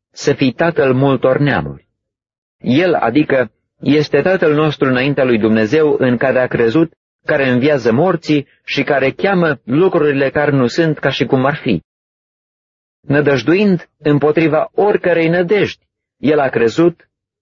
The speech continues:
și astfel a ajuns tatăl multor neamuri,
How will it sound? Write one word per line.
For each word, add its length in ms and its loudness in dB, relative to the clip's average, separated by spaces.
și 280 -2
astfel 580 -2
a 140 0
ajuns 340 -2
tatăl 360 0
multor 520 0
neamuri, 540 0